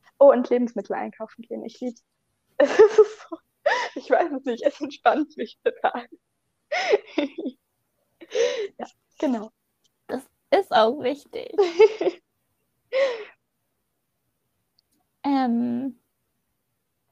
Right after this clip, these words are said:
Speaker 2: das bedeutet also, es gibt so unfassbar viel, was man immer tun, also woraus man wählen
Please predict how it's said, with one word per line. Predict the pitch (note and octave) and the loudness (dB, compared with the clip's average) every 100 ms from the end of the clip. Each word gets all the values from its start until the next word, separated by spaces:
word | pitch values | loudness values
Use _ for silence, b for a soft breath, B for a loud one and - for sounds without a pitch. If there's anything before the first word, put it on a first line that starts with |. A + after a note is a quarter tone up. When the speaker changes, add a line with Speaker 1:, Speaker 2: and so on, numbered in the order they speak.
| _ _ _ _ - - _ _ _ _ _ _ _ _ _ - - | _ _ _ _ -20 -20 _ _ _ _ _ _ _ _ _ -20 -12
Speaker 2:
das | C4+ C#4 | -10 -8
bedeutet | B3+ - C#4+ D4+ D4 - | -6 -2 -2 -4 -10 -12
also, | B3 C4 C#4 | -12 -8 -8
es | - - | -10 -14
gibt | A3+ _ - | -18 _ -12
so | C4 D#4 | -6 -4
unfassbar | - D4 D#4+ C#4 - A#3+ | -4 -10 -10 -14 -14 -16
viel, | - A#3+ C4+ F4+ F4+ | -10 -8 -6 -8 -12
was | B3 | -10
man | C#4 B3+ D#4 | -6 -6 -8
immer | C4+ C#4 D4+ D#4 D#4 - - | -8 -6 -6 -8 -12 -16 -20
tun, | - B3+ C#4+ F4 F4 _ _ _ _ _ _ _ - | -8 -6 -6 -8 -14 _ _ _ _ _ _ _ -8
also | B3+ A#3 | -6 -6
woraus | B3+ C4+ C4+ | -6 -6 -4
man | C4 A#3 A3 | -4 -2 -4
wählen | B3 C4+ D#4 | -6 -6 -6